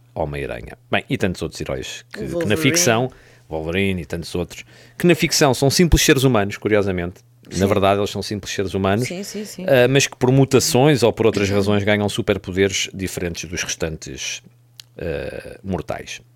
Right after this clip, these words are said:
Speaker 1: Então, o desafio que, que vos trago hoje é o seguinte. Estão preparadas para passar da ficção para a realidade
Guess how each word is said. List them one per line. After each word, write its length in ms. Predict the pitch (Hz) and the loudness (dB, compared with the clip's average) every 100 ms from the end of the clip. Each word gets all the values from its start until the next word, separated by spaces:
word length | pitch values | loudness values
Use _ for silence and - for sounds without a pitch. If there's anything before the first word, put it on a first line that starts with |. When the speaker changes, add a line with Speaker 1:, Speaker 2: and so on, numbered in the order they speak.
| _ _ 160 | _ _ -2
Speaker 1:
Então, 300 | 151 208 - _ - | 4 4 2 _ -6
o 80 | |
desafio 380 | 156 147 - 90 | 0 0 0 -4
que, 640 | 85 113 104 104 101 95 98 _ _ _ | -4 -2 0 0 -2 -4 -8 _ _ _
que 120 | - | -10
vos 160 | 98 - | -8 -4
trago 360 | 80 78 80 82 | 0 -2 -2 -6
hoje 340 | 82 80 101 - | -6 -6 -10 -4
é 80 | 110 | -4
o 60 | |
seguinte. 500 | - - 110 - - - - - - _ _ | -4 -8 -14 -18 -20 -20 -20 -20 -20 _ _
Estão 380 | - - 170 156 - - | -8 -2 0 0 -4 -4
preparadas 800 | 131 110 98 95 90 90 87 | 0 2 4 4 2 0 -2
para 180 | - 101 | -2 -2
passar 540 | - 98 - 78 65 - _ _ _ _ _ _ _ - | 0 -2 0 0 -2 -6 _ _ _ _ _ _ _ -2
da 140 | 98 | -2
ficção 580 | - 131 - - 120 110 | 0 -2 -2 0 0 0
para 200 | - 95 | -2 -2
a 40 | |
realidade 680 | 82 95 92 85 78 76 76 | -2 -4 -4 -6 -6 -8 -10